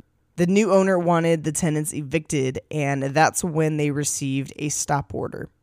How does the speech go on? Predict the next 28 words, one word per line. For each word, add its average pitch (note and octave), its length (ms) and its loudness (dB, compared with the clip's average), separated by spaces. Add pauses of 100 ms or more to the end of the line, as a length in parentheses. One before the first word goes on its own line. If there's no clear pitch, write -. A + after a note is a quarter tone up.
(140)
The E3 140 0
Cecil G3+ 420 2
Hotel F#3+ 640 2
and D#3+ 320 -2
others E3 420 2
like C#3+ 360 0
it F#3 240 -2
are C#3+ 200 0
listed D#3 580 0
as D3 300 -2
a C#3+ 200 -2
residential D#3 720 0
hotel, C3+ 680 -4
and D3+ 400 0
there C#3+ 460 0
are C#3+ 280 0
restrictions. - 880 -8 (200)
It E3+ 120 2
is D#3 140 2
also D#3 380 4
a D3+ 80 2
part F3 320 0
of D#3 100 -2
a D3+ 80 -2
program C3+ 800 -2
for G3+ 340 -2
Skid E3 360 -2
Row, C3+ 480 -4